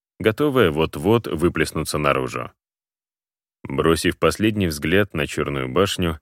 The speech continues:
одинокой точкой, маячащую вдалеке, он исчез, оставив позади себя шлейф из пуха, так напоминающий снег.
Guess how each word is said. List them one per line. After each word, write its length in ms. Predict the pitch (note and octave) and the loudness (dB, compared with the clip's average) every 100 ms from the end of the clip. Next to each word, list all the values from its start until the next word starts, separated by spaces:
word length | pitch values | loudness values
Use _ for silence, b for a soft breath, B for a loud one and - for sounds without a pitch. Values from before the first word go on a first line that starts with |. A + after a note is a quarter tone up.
| _ - | _ -4
одинокой 520 | D2+ B2+ G#2 C3 A2+ | -2 2 2 4 2
точкой, 640 | - A#2 B2 - - E2+ | 2 2 2 0 0 2
маячащую 760 | D2+ D#2 E2 F#2 - D2+ - C#2+ | 2 2 4 2 2 -4 -4 -4
вдалеке, 600 | C2 C2+ C#2+ - G#2+ A2 - _ | -2 -2 -2 0 0 0 -6 _
он 200 | D3 E3 | -2 0
исчез, 580 | D3 - - - - - _ _ - | 0 0 -4 -6 -6 -10 _ _ -2
оставив 500 | D#2 - E2+ D#2+ - | 0 2 2 2 0
позади 360 | D#2+ E2 D#2 | 0 2 2
себя 360 | D#2+ - C#2+ G2+ | 0 -2 2 2
шлейф 440 | - D#2 D#2+ D2+ | 2 0 0 0
из 220 | - D#2+ - | -2 -4 -4
пуха, 460 | - A#2+ - G2 - _ | -4 -2 2 2 0 _
так 200 | - C#3+ | 0 0
напоминающий 760 | B2+ F#2+ D#2+ D2 C#2 D2 C#2 - | 0 -2 0 0 2 0 0 -4
снег. 480 | - C#2+ C2 A#2+ - | -4 -6 -8 -12 -16